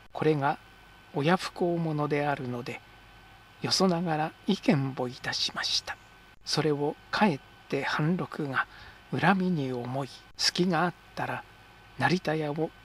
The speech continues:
刺し殺さんと、合い口などを懐にして付け狙っていると、ちょうどこの時に團十郎が忠信をしておりまして、舞台の下手のところに半畳を控え、例の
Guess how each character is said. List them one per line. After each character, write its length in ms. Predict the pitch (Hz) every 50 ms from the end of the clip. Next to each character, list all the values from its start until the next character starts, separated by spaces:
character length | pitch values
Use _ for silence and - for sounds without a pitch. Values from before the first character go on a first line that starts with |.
| - -
刺 140 | - 135
し 180 | 127 - - - -
殺 180 | 180 180 185 180
さ 160 | - - 180
ん 80 | 165 - - - -
と、 120 | - 139 - - - - - - - - -
合 140 | - - 180
い 60 | 175
口 320 | - - - - - 160 143
な 140 | 139 135 135
ど 240 | - 135 131 131
を 40 | 131
懐 540 | 131 - - - 170 185 - 170 156 147 147
に 180 | 147 143 143 135
し 160 | - - -
て 220 | - - 135 - - - - - - - -
付 260 | - - - - 156
け 80 | 190 175
狙 140 | 131 151 -
っ 60 | - - - - - -
て 80 | - 147
い 180 | 131 135 135
る 140 | 127 135 127
と、 160 | - - - - - - - - - - - - - - - -
ち 100 | - 147
ょ 100 | 175 196
う 20 |
ど 120 | 160 165 160
こ 160 | - - 165
の 160 | 156 156 151
時 300 | - 156 143 - - 135
に 240 | 131 131 135 135 131 -
團 260 | - 120 123 160 175
十 240 | 151 - 170 160 156 147
郎 220 | 143 143 139 139
が 220 | 143 139 135 - - - - - - - - - -
忠 260 | - 127 135 175 214
信 180 | 214 196 160 147 - 143 135 147
を 80 | 131
し 180 | 120 - - -
て 100 | - 143
お 140 | 135 139 139
り 160 | 139 135 135
ま 120 | 127 -
し 180 | - - - -
て、 160 | - - - - - - - - - -
舞 120 | 160 170
台 220 | - 196 151 139 135
の 200 | 131 131 131 127
下 320 | - - - 151 170 175
手 120 | - 180
の 160 | 160 151 151 143
と 140 | - 147
こ 160 | - - 151 143
ろ 120 | 139 135
に 200 | 139 131 135 - - - -
半 300 | - - - 165 196 185
畳 180 | - 190 180 147 131 127 127 127
を 80 | 123
控 300 | 117 - - - - 131 -
え、 120 | - - - - - - - - - -
例 240 | 156 175 185 139 123
の 200 | 123 127 135